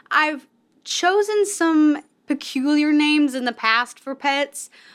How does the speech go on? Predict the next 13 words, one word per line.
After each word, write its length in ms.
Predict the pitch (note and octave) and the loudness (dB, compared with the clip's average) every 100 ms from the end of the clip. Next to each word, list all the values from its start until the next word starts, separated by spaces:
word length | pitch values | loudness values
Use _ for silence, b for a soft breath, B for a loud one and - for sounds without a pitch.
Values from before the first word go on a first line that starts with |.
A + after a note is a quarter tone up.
| B - | B -4
uh, 120 | B3+ | -4
but 240 | A3+ D#4+ | -2 0
I 160 | F4 G4 | 2 0
think 320 | G4+ G#4 G4+ | 0 0 0
I 140 | - A#3 | 0 -4
have 160 | A#3+ | -4
a 60 | A#3 | -8
pretty 240 | - A#3+ | -8 -8
good 220 | G#3+ G3+ | -6 -8
track 340 | - - C#4+ D4+ | -6 0 0 0
record. 420 | D4 D4 D4 D4 | -4 -4 -6 -4
I 160 | - A3 | -2 -4
named 480 | A3 G#3 G3 G3 | -4 -8 -8 -10